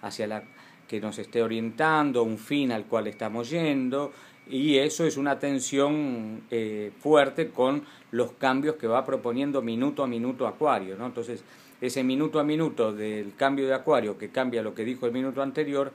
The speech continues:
a Capricornio lo desorganiza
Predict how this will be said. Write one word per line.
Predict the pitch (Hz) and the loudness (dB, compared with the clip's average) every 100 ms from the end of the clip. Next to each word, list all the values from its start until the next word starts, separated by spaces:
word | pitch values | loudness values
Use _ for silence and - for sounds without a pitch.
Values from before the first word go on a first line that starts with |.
| - | -8
a | 110 | -8
Capricornio | 110 - 113 117 117 131 139 - - - | -6 -6 -6 -2 0 0 -4 -8 -20 -8
lo | 113 117 123 | 4 6 4
desorganiza | 113 120 117 - - - - 127 127 120 120 131 127 - 143 | 2 -2 -2 -10 -20 -16 0 2 2 0 0 0 -2 -2 -2